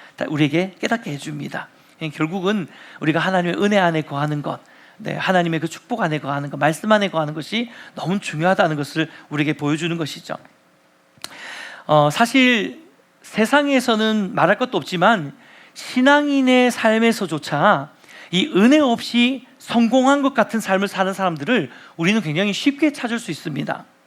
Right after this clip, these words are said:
하지만 결국 은혜 없이 성공한 삶인 것 같은 그러한 삶에 남는 자리에는 자기의 의와 자기 만족, 그리고 더 나아가서는 은혜가 빠진 그 자리에 자신의 어떤 교만함이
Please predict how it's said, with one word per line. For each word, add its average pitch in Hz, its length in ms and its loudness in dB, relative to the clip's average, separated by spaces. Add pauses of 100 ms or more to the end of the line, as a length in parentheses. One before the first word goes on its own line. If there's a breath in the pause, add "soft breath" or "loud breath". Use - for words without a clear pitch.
(800 loud breath)
하지만 262 360 4
결국 208 520 2 (380 loud breath)
은혜 294 200 8
없이 240 560 2
성공한 240 600 2
삶인 233 340 2
것 226 120 -2
같은 170 280 0
그러한 220 360 2
삶에 190 440 0 (280 loud breath)
남는 180 420 2
자리에는 160 720 2 (300 loud breath)
자기의 190 440 4
의와 170 680 4
자기 170 300 0
만족, 180 440 2
그리고 170 220 -2
더 160 240 0
나아가서는 175 680 0 (360 loud breath)
은혜가 247 360 4
빠진 226 320 2
그 180 120 -2
자리에 185 560 2 (240 soft breath)
자신의 185 380 2
어떤 156 240 0
교만함이 220 800 2